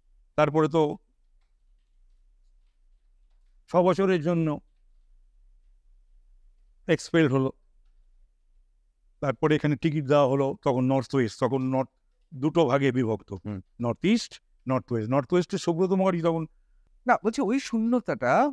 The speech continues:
Speaker 2: যখন বহিষ্কৃত হলেন, পার্টি থেকে বেরিয়ে যেতে হলো ওই ঘটনার পর দিল্লিতে, ওই সময়টা বোধহয় কাজে লাগাতে পারলেন না আপনি।
Speaker 1: কাজে কোথায় লাগালাম না?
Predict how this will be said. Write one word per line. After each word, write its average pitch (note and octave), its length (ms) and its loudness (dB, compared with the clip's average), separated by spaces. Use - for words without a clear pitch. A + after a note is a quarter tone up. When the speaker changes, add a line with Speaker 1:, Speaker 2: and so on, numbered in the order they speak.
Speaker 2:
যখন D3+ 300 -2
বহিষ্কৃত D3+ 520 -4
হলেন, A#2 460 -2
পার্টি G#2+ 260 0
থেকে B2 220 -4
বেরিয়ে A2+ 360 0
যেতে A#2 260 -4
হলো F2+ 340 -2
ওই A2+ 120 4
ঘটনার A2+ 440 0
পর F#2 320 -4
দিল্লিতে, G#2+ 640 -2
ওই B3 120 4
সময়টা G#3+ 340 0
বোধহয় A#3+ 160 -2
কাজে C#3+ 340 -2
লাগাতে A#2 300 -2
পারলেন F2+ 340 2
না E2+ 120 -8
আপনি। E2+ 240 -12
Speaker 1:
কাজে F#3+ 260 2
কোথায় A3+ 220 0
লাগালাম G3+ 420 2
না? A#2+ 220 -2